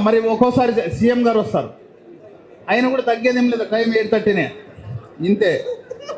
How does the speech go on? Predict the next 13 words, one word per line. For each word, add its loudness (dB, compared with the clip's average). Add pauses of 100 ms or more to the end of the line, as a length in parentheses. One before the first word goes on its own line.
(540)
ఇన్ని 4 (360)
మనం 0
అందరూ 2
కూడా 0
తెలుసు, -2
ఇవన్నీ 0 (580)
మీకు 2
గుర్తు 0
చేస్తున్నాను. -4 (460)
ఈ 4 (200)
మూడు 2 (120)
పాయింట్లు 0
కీలకంగా 2